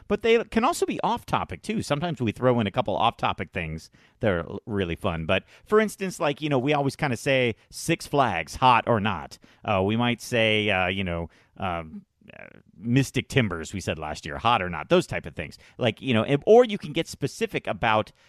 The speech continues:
you know, specific things going on in the amusement industry, trends and stuff like that. Uh, but we want you to send them all to us. We'll put 'em all into the hopper and, uh, come up with a great episode next week.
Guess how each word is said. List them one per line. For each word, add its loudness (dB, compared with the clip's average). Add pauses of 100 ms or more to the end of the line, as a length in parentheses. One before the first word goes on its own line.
(140)
you -8
know, 0
specific -8
things -4
going 0
on 0
in -4
the -4
amusement -4
industry, -6
trends -4
and -4
stuff -6
like -6
that. -6 (340)
Uh, 0
but 0
we -2
want -2
you 0
to -2
send -2
them -2
all -2
to -2
us. -6
We'll -8
put -4
'em -4
all -2
into -4
the -10
hopper -4 (300)
and, -6
uh, -2
come -4
up -4
with -6
a -18
great -4
episode -8
next -16
week. -16